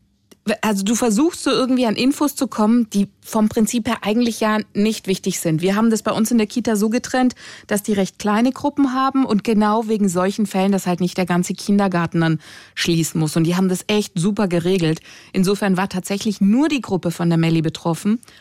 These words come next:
und nicht Nikos. Also sie sagte auch, Nico kann ganz normal in den Kindergarten kommen, weil halt alles strikt getrennt ist. Und sie ist K eins. Also man lernt so viel in dieser Zeit der Quarantäne. Sie ist K eins, Kontaktperson,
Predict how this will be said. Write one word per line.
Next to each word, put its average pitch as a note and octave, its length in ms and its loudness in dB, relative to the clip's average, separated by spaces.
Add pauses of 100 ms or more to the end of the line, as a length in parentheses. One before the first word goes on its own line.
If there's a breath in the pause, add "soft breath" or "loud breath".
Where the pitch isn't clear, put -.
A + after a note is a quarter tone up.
(140 loud breath)
und A#3+ 180 0
nicht C4 240 -2
Nikos. A3+ 500 -2
Also F#3+ 180 0
sie F#3+ 140 2
sagte G3+ 400 0
auch, C4 160 0
Nico A#3+ 300 2
kann G#3 180 0
ganz G3 220 0
normal A#3+ 300 2
in B3+ 60 0
den C4 60 -4
Kindergarten F3 520 0
kommen, E3 240 2
weil F3+ 180 2
halt G#3+ 220 0
alles A3+ 280 0 (300 loud breath)
strikt - 400 -4
getrennt E3 440 -2
ist. D3+ 260 -6
Und C#4+ 340 2 (480 soft breath)
sie G#3+ 220 -2
ist - 360 -6
K F3+ 400 -2
eins. F#3 640 -2 (100)
Also F#3 240 0
man F#3 220 2
lernt G#3+ 240 0
so C4+ 140 -2
viel F4 280 0
in A#3 80 0
dieser E3 280 -4
Zeit E3 180 -4
der E3 80 -2
Quarantäne. E3 640 -2 (380 soft breath)
Sie G3+ 180 0
ist C4 140 -2
K G3+ 140 -2
eins, G3+ 300 0
Kontaktperson, B3 720 0